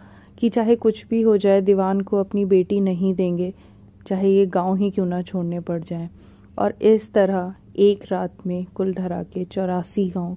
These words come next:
खाली हो गए। लेकिन जाते जाते ऐसा कहा जाता है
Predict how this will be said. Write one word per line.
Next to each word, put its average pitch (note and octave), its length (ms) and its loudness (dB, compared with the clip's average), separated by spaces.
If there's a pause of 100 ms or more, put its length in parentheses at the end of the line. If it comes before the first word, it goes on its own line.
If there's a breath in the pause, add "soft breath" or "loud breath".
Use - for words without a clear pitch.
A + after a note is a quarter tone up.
(140)
खाली F#3+ 420 -2
हो F3 200 -2
गए। F3 220 -6 (1000 loud breath)
लेकिन B3 400 4
जाते G3+ 400 2
जाते G#3 360 0
ऐसा G#3 340 -2
कहा G3 300 -6
जाता F#3 340 -4
है G3 260 0